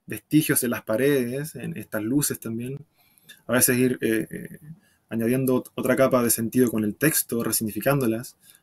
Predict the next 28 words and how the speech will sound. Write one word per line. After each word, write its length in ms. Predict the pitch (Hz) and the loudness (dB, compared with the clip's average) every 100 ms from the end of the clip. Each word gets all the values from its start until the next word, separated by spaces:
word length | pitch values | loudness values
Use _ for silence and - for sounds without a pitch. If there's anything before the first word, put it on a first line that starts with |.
| _ | _
estos 200 | - 127 | -10 -6
pequeños 460 | 120 123 120 - _ _ - | -4 -4 -4 -8 _ _ -12
territorios. 640 | - 110 107 131 120 143 _ _ _ - - - - - _ _ _ _ - | -6 -4 2 2 2 -2 _ _ _ -20 -20 -20 -20 -20 _ _ _ _ 0
Eh, 320 | 113 110 110 | 2 4 2
y 120 | 131 | -2
todo 240 | 123 147 147 | 0 4 6
tiene 200 | 151 147 | 6 6
que 60 | |
ver 100 | 139 | 6
con 140 | 131 135 | 4 2
eso, 300 | 135 107 104 _ _ _ _ _ _ - - | 2 0 -6 _ _ _ _ _ _ -16 -10
con 140 | 113 | -6
remirar 340 | 120 113 117 | -2 -2 -2
de 60 | 117 | -2
nuevo 160 | 117 110 | -2 -2
la 120 | 107 | 0
casa. 380 | 131 107 113 107 _ _ _ _ _ _ _ _ _ _ _ - | 0 0 -8 -12 _ _ _ _ _ _ _ _ _ _ _ -6
Y 100 | 123 | 4
de 80 | 139 | 6
hecho, 300 | 143 151 - _ - 120 | 6 2 2 _ -8 -4
este 240 | 131 - 160 | -4 0 -2
fue 420 | - 147 156 151 | 4 6 6 6
el 120 | 127 | 2
trabajo 680 | - 120 135 - 143 139 123 _ | 0 2 0 2 2 2 0 _
que 240 | - 127 120 | -8 -4 -2
de 60 | |
alguna 280 | 117 120 135 | -2 -2 -2
forma, 720 | - 139 135 135 131 123 120 | -2 -2 -2 -2 -4 -4 -8